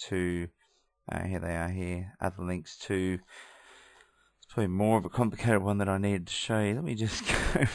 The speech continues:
up to the bees template. Let's have a bit of a look at that and see if it's something a bit more straightforward. Oops, let's make that a bit bigger.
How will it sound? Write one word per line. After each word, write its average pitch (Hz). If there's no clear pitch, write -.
up 107
to 110
the 98
bees 101
template. 92
Let's 107
have 110
a 92
bit 90
of 85
a 87
look 87
at 90
that 87
and 90
see -
if 85
it's -
something -
a -
bit -
more 82
straightforward. -
Oops, -
let's -
make -
that 64
a 65
bit -
bigger. 101